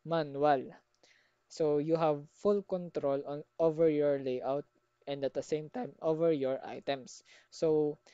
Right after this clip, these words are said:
kahit na hindi sila magkasunod, like, the,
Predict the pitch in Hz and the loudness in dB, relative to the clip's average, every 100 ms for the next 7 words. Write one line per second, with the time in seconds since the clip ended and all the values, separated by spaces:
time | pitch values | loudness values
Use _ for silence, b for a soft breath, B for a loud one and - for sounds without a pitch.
0 | b b _ - 165 165 165 156 165 160 | b b _ 0 2 2 -2 -6 -10 -6
1 | 160 - 160 156 147 - - 226 175 151 | -6 -4 -6 -8 -10 -10 -8 -6 -4 -6
2 | 170 - - 139 - _ _ b b b | -6 -12 -2 0 -2 _ _ b b b
3 | 151 139 135 135 | -2 0 0 -4